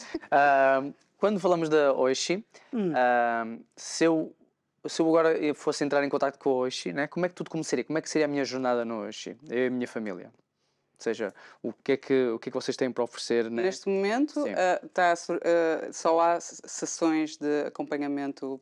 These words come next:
Speaker 3: parental comigo.
Speaker 2: Uhum.
Speaker 3: Ah, que entretanto estão a construir também um curso, porque há pessoas que podem querer, eh, eh, aprender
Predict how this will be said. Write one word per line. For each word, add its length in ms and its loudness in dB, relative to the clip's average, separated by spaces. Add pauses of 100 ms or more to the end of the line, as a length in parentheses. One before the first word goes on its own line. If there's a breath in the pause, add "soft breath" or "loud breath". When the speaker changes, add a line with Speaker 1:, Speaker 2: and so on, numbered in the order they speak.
(100)
Speaker 3:
parental 440 -4 (200)
comigo. 400 -8
Speaker 2:
Uhum. 180 -4 (420 soft breath)
Speaker 3:
Ah, 440 4
que 100 -4
entretanto 380 -2
estão 420 0
a 60 -2
construir 420 -4
também 240 -2
um 140 -2
curso, 480 -4
porque 360 -8 (120)
há 120 -4
pessoas 300 -8
que 60 -20
podem 200 -6
querer, 300 -6
eh, 300 -6
eh, 380 -6
aprender 600 -6